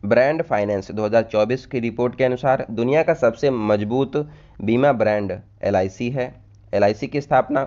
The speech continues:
उन्नीस सौ छप्पन के एक्ट के द्वारा की गई थी। पियोम थ्री मिशन का संबंध इसरो से है। लोकतंत्र के लिए तीसरा शिखर सम्मेलन साउथ कोरिया में आयोजित किया गया है। दो प्राचीन स्टार स्ट्रीम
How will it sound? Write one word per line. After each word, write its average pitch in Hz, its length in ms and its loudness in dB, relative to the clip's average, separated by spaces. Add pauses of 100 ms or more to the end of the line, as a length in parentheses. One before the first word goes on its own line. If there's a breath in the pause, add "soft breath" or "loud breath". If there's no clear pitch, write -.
उन्नीस 98 200 -6
सौ 98 80 -4
छप्पन 123 440 -2
के 135 180 -2 (400 soft breath)
एक्ट 127 240 0
के 104 160 -6
द्वारा 98 240 2
की 143 240 -6
गई 95 140 -2
थी। - 260 -14 (380 soft breath)
पियोम 139 340 4
थ्री 160 240 -4
मिशन 131 300 0
का 135 120 -2
संबंध 98 580 -4 (200)
इसरो 104 300 -4
से 123 160 -4
है। 139 220 -8 (1200 soft breath)
लोकतंत्र 120 580 0
के 151 160 -2
लिए 147 200 -2 (160)
तीसरा 139 320 0
शिखर 139 280 -2
सम्मेलन 98 520 -2 (400 soft breath)
साउथ 123 380 2
कोरिया 98 340 -4
में 98 160 -6
आयोजित 117 360 -4 (200)
किया 95 200 -2
गया 110 200 2
है। 123 180 -8 (760 soft breath)
दो 135 260 2
प्राचीन 131 600 0
स्टार 113 460 2
स्ट्रीम 104 500 -8